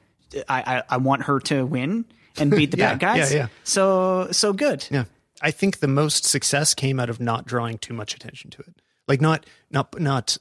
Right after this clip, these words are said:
Speaker 2: you know, winking at the camera or, uh, p-, pointing at it too much. Like,
Speaker 1: Yeah.
Speaker 2: just letting her carry, uh, the character
Speaker 1: Yeah.
Speaker 2: throughout.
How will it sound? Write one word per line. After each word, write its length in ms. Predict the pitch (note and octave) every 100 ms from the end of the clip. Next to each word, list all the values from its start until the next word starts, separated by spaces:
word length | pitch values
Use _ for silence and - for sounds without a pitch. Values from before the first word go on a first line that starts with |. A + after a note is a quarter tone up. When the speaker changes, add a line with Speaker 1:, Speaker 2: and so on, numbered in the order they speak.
| -
Speaker 2:
you 120 | C3+
know, 120 | A#2+
winking 340 | A#2 B2 B2+
at 80 | A#2
the 60 | -
camera 440 | A2+ A#2 A2 - -
or, 380 | A2+ A#2 - -
uh, 280 | - G1+ - _ _ -
p-, 60 | - -
pointing 360 | - G3+ E3 G#2+
at 100 | A#2
it 80 | -
too 120 | B2
much. 320 | B2 A#2+ - C3+
Like, 160 | A#2+
Speaker 1:
Yeah. 180 | A2+ - -
Speaker 2:
just 200 | C#3+ C#3
letting 520 | C3 C3+ D3 D3 C#3+ -
her 360 | C3+ B2+ A#2+ A2+ _
carry, 500 | - B2 A#2 A#2+ A#2+ - -
uh, 220 | B2 C3
the 100 | -
character 380 | - - - -
Speaker 1:
Yeah. 140 | C3+ F#2+
Speaker 2:
throughout. 200 | -